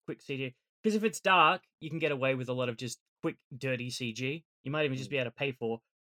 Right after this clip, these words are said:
Speaker 1: car drives over thing.
Speaker 2: And a lot of the, even the glass shattering and stuff, like, there was one specific bit I remember where the, he shoots through, like, the windscreen of a car, and the guy, like, pushes out the windscreen, and then it's gone magically, five seconds,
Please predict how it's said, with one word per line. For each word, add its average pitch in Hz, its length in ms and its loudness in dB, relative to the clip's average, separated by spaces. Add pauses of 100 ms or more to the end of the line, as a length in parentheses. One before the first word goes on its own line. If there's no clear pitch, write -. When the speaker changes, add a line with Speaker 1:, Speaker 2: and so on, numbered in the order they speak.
Speaker 1:
car 143 160 4
drives 123 300 2
over 113 160 -2
thing. 104 280 -14 (580)
Speaker 2:
And 117 120 6
a 127 60 8
lot 139 160 10
of 123 140 0
the, - 140 2
even 123 180 -4
the 104 60 -2
glass 107 320 4
shattering 92 420 -2
and 90 100 -20
stuff, - 220 -6
like, 95 180 -2
there 98 100 -2
was 95 200 -10
one 104 200 -4
specific - 540 -8
bit 101 100 -4
I 95 60 0
remember 95 320 -8
where 92 300 -6 (880)
the, 98 240 -8
he 101 80 -10
shoots - 360 -8
through, 98 100 -12
like, 92 180 -6
the 95 80 -10
windscreen 104 400 -10
of 92 100 -10
a 90 40 -8
car, 143 380 0 (100)
and 95 160 -12
the 95 80 -12
guy, 95 240 2
like, 92 200 -2 (640)
pushes 107 260 -8
out 98 160 0
the 101 60 -14
windscreen, 110 420 -10
and 95 100 -16
then 90 120 -12
it's - 160 -18 (140)
gone 90 340 -8
magically, 98 480 -10 (180)
five 92 200 -6
seconds, 101 300 -12